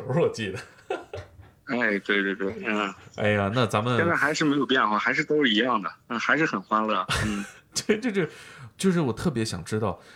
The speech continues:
Speaker 1: 在戒毒所哈，
Speaker 2: 嗯。
Speaker 1: 他的春节是什么样的？
Speaker 2: 嗯。
Speaker 1: 你今天给我们讲讲，是不是？
Speaker 2: 哎，可以，没问题。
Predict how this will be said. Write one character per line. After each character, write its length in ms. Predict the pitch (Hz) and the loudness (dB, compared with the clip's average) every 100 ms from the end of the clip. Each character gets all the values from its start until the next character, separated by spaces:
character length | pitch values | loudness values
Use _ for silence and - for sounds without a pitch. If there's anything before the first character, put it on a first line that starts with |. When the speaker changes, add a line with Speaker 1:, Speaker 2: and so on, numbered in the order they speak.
| - | -20
Speaker 1:
在 160 | - 156 | -6 -4
戒 220 | 139 190 | -2 -4
毒 160 | 120 135 | -4 -4
所 200 | 156 92 | -6 -8
哈， 420 | - 90 80 82 - _ _ - | -8 -8 -6 -8 -14 _ _ -8
Speaker 2:
嗯。 140 | 107 | -4
Speaker 1:
他 140 | 107 131 | 0 2
的 100 | 131 | 0
春 240 | - 147 | 0 -4
节 220 | 131 87 | 0 -2
是 160 | 104 123 | 0 -4
什 160 | - | -6
么 80 | 80 | -4
样 260 | 110 135 87 | -2 0 0
的？ 60 | |
Speaker 2:
嗯。 180 | 95 95 95 - - | -2 -4 -10 -20 -12
Speaker 1:
你 220 | 120 117 | -6 -4
今 160 | 95 135 | -4 -2
天 240 | 147 135 | -2 -2
给 80 | 131 | 0
我 120 | 147 | 2
们 160 | 117 107 | 2 0
讲 240 | 104 78 | -4 -4
讲， 240 | 117 110 60 | -2 -4 -6
是 120 | - | -6
不 60 | 123 | -4
是？ 240 | 101 85 80 - _ _ _ | -2 -4 -6 -14 _ _ _
Speaker 2:
哎， 140 | 127 113 | -2 0
可 180 | - 131 | 0 2
以， 80 | |
没 140 | 120 117 | 2 2
问 160 | 131 120 | 2 0
题。 160 | 107 | 0